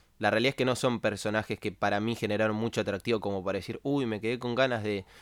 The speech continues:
seguir viendo qué, qué onda este personaje". O sea, yo me quedé con ganas de seguir viendo, eh, cómo se maneja la, la mandamás de, de los, de los mandalorianos, pero estos personajes para mí fueron medio meh. Así creo que es co-, eh,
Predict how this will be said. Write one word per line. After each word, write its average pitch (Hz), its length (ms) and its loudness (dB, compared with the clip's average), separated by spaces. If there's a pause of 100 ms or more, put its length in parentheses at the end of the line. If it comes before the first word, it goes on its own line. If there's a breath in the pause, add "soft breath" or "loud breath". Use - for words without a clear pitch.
(200 soft breath)
seguir 117 300 -2
viendo 120 500 0
qué, 107 460 0
qué 117 140 0
onda 123 320 2
este 110 240 -2
personaje". 110 720 0
O - 20 -8
sea, 110 160 0
yo 117 120 -2
me 135 120 2
quedé 131 120 2
con 123 140 -2
ganas 135 200 4
de 113 60 2
seguir 110 220 -2
viendo, 120 500 2 (300 soft breath)
eh, 90 220 -4 (140)
cómo 113 200 0
se 107 120 -2
maneja 113 360 2
la, 101 320 2
la 98 160 0
mandamás 104 800 2
de, 90 520 -4
de 92 160 -6
los, 90 460 -6 (300)
de 95 80 -2
los 95 80 0
mandalorianos, 110 680 4
pero 120 160 0
estos 135 160 -2
personajes 123 480 0
para 107 200 0
mí 117 120 0
fueron 110 240 0
medio 110 340 0
meh. 120 360 -2 (400 soft breath)
Así 110 260 0
creo 143 160 6
que 135 100 2
es - 100 -10 (100)
co-, 113 180 2
eh, 101 320 0